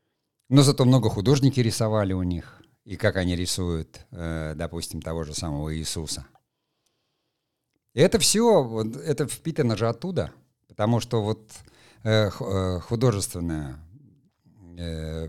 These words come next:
там вся эта школа, изобразительная школа, да, художники, которые рисовали, когда можно было рисовать только на религиозные темы. Если бы тогда было кино, вы понимаете же, что там бесконечный был бы сериал, там, снятый от Ветхого Завета, там, до Нового Завета, потому что всё остальное было запрещено.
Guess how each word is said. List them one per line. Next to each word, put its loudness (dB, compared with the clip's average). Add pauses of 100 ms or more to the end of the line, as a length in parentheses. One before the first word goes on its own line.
там -2
вся 0
эта -2
школа, -2
изобразительная 0
школа, -10
да, -6 (240)
художники, 0
которые -6
рисовали, -2
когда -4
можно -2
было -6
рисовать -4
только -8
на -2
религиозные -4
темы. -6 (640)
Если -4
бы -8
тогда 6
было 0
кино, 2
вы -4
понимаете 2
же, -4
что -8
там -6 (340)
бесконечный 6
был 0
бы -6
сериал, 0
там, -4
снятый -4
от -10
Ветхого -2
Завета, -2
там, -8
до -4
Нового 2
Завета, -6 (460)
потому 0
что -8
всё -4
остальное 0
было -2
запрещено. -4